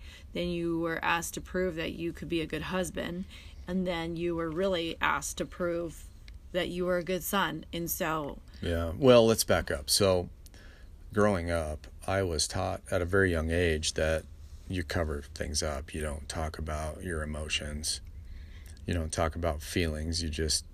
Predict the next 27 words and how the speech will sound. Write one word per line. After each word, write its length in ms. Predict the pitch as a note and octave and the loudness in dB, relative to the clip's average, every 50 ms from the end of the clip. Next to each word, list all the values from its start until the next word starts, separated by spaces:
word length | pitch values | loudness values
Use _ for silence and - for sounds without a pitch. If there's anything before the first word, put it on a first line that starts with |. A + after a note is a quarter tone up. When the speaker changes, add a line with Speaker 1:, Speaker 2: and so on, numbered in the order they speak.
| - - - | -14 -2 0
Speaker 2:
suck 360 | - - - - - - - | 2 4 4 4 2 2 0
it 100 | D2 B1+ | -2 -2
up. 280 | C2+ C#2+ D2+ C#2 - D#2+ | -2 -2 -2 -2 -2 -2
And 80 | D#2 | -2
if 120 | D2+ D#2 - | 4 6 6
something 360 | - D#2+ C#2+ C#2 - D#2 D2+ | 6 6 2 -2 -2 -2 -2
hurts, 460 | C#2+ - - E2+ E2 E2+ E2 - - | -2 0 0 2 2 2 2 2 0
you 60 | F2 | 0
deal 260 | D2 D2 D2+ D2 D2 | 0 -2 -2 -2 -2
with 180 | D#2 D#2+ E2 - | -2 -2 0 2
it. 140 | F#2 F2 F2 | 2 2 2
You 180 | E2+ D#2 D2+ - - - - - | 0 -2 -4 -6 -8 -14 -10 -2
tuck 240 | - F#2 E2+ - - | 0 0 0 0 0
your 120 | E2 E2 | 0 0
lip 280 | D#2+ D#2+ E2+ D#2+ - - | 2 2 2 2 2 0
in 260 | E2+ D#2+ E2 E2+ F2 | 2 2 2 2 2
and, 220 | E2+ E2 D#2+ D2+ - - - - - - - - - - - - | 2 0 0 -2 -4 -8 -12 -14 -14 -14 -14 -14 -14 -16 -8 -2
and 160 | - G#2 F#2+ | 2 2 2
you 100 | F#2+ F2+ | 2 2
go 460 | E2 F2 F#2+ F#2 F#2 F2+ F2 F2 F2 F2+ F#2+ - - - - - - - - - | 4 6 6 8 8 6 6 4 0 -2 -4 -10 -12 -14 -14 -16 -16 -16 -10 -6
to 120 | - - F#2 | -2 0 2
the 100 | F2 E2+ | 2 2
next 220 | F2+ F2 - - | 4 4 4 4
phase, 380 | - - G2 D#2+ C2+ C#2 C#2+ D2 | 4 4 4 4 4 2 0 0
whatever 260 | D#2+ E2 F2 E2+ E2 | 2 2 2 4 4
that 160 | E2 D#2+ D2 | 2 2 2
means. 480 | D#2+ F#2+ G2 E2 C#2+ C#2+ D2 D#2 - | 2 0 0 0 0 -2 -2 -4 -4